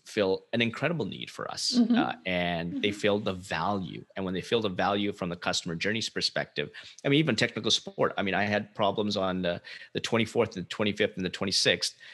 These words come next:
Speaker 1: and I got to customer support within thirty seconds or a minute, and three of my issues were done during the holidays, where I'm sweating, thinking, "I'm probably not gonna get this, uh, solved till the twenty-eighth or twenty-ninth." Uh, it was my,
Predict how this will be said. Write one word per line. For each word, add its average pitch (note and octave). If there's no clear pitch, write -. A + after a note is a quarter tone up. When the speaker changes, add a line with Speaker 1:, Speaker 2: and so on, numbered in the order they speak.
Speaker 1:
and A2
I G#2+
got A2
to A2
customer A2+
support -
within A2
thirty C#3
seconds A#2
or G#2+
a F#2+
minute, B2+
and G#2
three C3
of A2+
my G#2
issues A2
were F#2+
done G2
during A2
the F2+
holidays, G2
where F#2+
I'm G#2+
sweating, A2
thinking, F#2
"I'm G#2+
probably G#2+
not F#2
gonna F#2+
get E2
this, -
uh, C#2
solved F#2+
till F#2+
the E2
twenty-eighth F#2+
or G2+
twenty-ninth." F#2+
Uh, F2+
it G2+
was F2
my, F2+